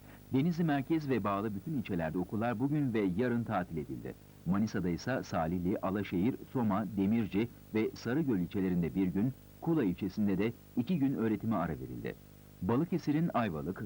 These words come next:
Gömeç, Burhaniye, Havran ve Edremit ilçeleri dışında kalan ilçelerle merkezde okullar iki gün kapalı kalacak. Amasya, Bolu, Bilecik, Çorum, Kayseri, Kütahya, Tokat ve Yozgat'ın il ve ilçelerindeki ilk ve orta dereceli okullar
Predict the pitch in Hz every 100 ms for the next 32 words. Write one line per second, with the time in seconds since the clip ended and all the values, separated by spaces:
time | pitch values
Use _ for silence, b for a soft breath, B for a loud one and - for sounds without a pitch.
0 | 92 107 92 87 90 98 98 110 98 71
1 | 92 117 - - 120 127 92 120 104 101
2 | 131 139 123 101 95 90 101 98 95 -
3 | 101 95 87 78 76 87 101 98 85 110
4 | - - - 95 110 - 123 120 151 -
5 | - 104 117 - - 156 131 135 120 104
6 | 92 - 65 67 58 - - - - -
7 | 95 104 - 107 107 87 92 101 92 98
8 | 98 104 - 107 90 101 110 98 92 98
9 | 107 104 98 98 92 107 110 98 90 -
10 | 92 85 85 117 95 87 104 107 151 127
11 | 95 92 98 92 90 - 110 131 147 -
12 | 127 107 107 123 104 87 78 67 90 87
13 | 107